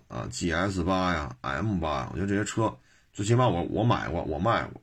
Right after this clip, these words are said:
啊，我觉得我开着还行啊，卖出去到现在也都像现在G S八好像是一八年卖出去的吧，你开到现在挺好的啊，一八年卖出去，哎，一九年年初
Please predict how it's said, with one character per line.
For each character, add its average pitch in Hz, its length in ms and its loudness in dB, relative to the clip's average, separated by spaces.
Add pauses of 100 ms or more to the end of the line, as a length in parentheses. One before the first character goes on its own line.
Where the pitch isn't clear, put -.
啊， 78 80 -10
我 71 100 -6
觉 82 100 -2
得 110 100 2
我 65 160 -2
开 131 280 2
着 87 80 0
还 62 100 -4
行 - 240 -8 (220)
啊， - 160 -12 (540)
卖 113 260 4
出 101 80 2
去 107 80 2
到 110 100 2
现 107 160 0
在 104 180 2
也 80 40 -2
都 98 320 0 (240)
像 - 260 -4 (560)
现 104 120 -4
在 107 80 0
G 85 1000 0 (100)
S 92 540 0
八 98 260 2
好 78 160 -4
像 101 80 0
是 95 80 0
一 120 200 0 (180)
八 120 380 4
年 76 180 -2
卖 80 300 0
出 50 80 -6
去 50 60 -8
的 - 120 -10
吧， - 100 -16 (1000)
你 - 100 -8
开 - 160 0
到 123 100 6
现 120 140 4
在 120 180 4
挺 85 200 -4
好 - 200 -6 (1000)
的 123 80 -10
啊， - 100 -10 (200)
一 104 120 -4
八 104 200 0
年 78 140 -2
卖 67 220 -4
出 50 100 -8
去， - 120 -12 (960)
哎， 98 80 -2
一 127 160 2
九 82 180 0
年 87 160 0
年 113 140 0
初 123 120 0